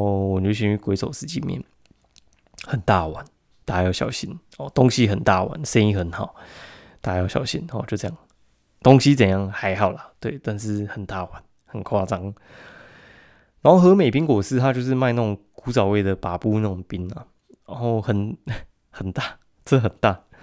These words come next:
很夸张。我觉得大概就是一球哦，你，你一个人大概吃两球就倒了，我的大人大概吃两球就倒了。然后他用便当盒装，很猛，大家要小心。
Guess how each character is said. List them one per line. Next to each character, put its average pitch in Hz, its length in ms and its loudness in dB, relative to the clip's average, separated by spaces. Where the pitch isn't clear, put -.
很 120 100 2
夸 120 240 10
张。 110 240 0
我 101 100 2
觉 127 100 0
得 131 60 4
大 143 120 -2
概 131 120 2
就 117 80 -10
是 120 240 -6
一 175 100 -2
球 92 500 -4
哦， 101 180 -6
你， 95 300 -6
你 117 180 0
一 151 40 -4
个 151 100 4
人 123 80 4
大 139 80 2
概 135 160 6
吃 - 180 -6
两 101 220 2
球 131 120 -10
就 104 120 -2
倒 - 220 -4
了， 143 200 -12
我 113 160 0
的 123 80 -4
大 113 180 2
人 92 160 -4
大 107 120 -8
概 113 100 -10
吃 - 180 -12
两 95 200 -2
球 131 100 -14
就 131 140 -12
倒 143 240 -10
了。 143 100 -18
然 104 120 -6
后 107 200 0
他 110 240 -4
用 107 160 -2
便 92 180 -6
当 92 160 -6
盒 - 180 -12
装， 143 240 -12
很 101 140 -4
猛， 101 320 -2
大 92 120 -6
家 95 80 -2
要 95 60 -2
小 - 160 -6
心。 - 220 -14